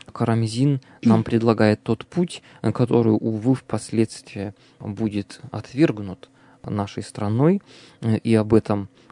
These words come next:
Speaker 1: а, будут предупреждать нас следующие пророки, и главный пророк нашего Отечества Федор Михайлович Достоевский, он будет, э, последним колоколом,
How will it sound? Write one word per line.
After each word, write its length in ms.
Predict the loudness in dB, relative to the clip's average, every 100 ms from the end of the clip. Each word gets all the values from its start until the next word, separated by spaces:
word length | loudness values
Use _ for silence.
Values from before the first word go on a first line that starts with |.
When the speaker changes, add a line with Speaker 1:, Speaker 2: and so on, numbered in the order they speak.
| -10
Speaker 1:
а, 200 | -4 -2
будут 360 | 0 0 0
предупреждать 760 | 0 -2 -2 -4 -2 0 -2 -4
нас 160 | -8
следующие 680 | -10 -6 0 0 0 -2 -4
пророки, 580 | 0 0 2 0 0 -6
и 60 |
главный 420 | -2 -2 -2 -6 -6
пророк 420 | -4 -2 -4 -6
нашего 460 | -10 -8 -8 -8 -12 -20 -12
Отечества 540 | -8 -2 -4 -4 -14 -10
Федор 300 | -6 -6 -6
Михайлович 680 | -8 -4 -2 -2 -6 -8
Достоевский, 800 | -8 -10 -10 -6 -6 -6 -10 -10 -10 -20 -20 -20 -10
он 220 | -6 -4
будет, 460 | -4 -6 -6 -8 -20 -20 _ -8
э, 60 | -8 0
последним 680 | 2 2 4 4 4 -2 -8
колоколом, 720 | -4 -2 0 -2 -4 -4 -4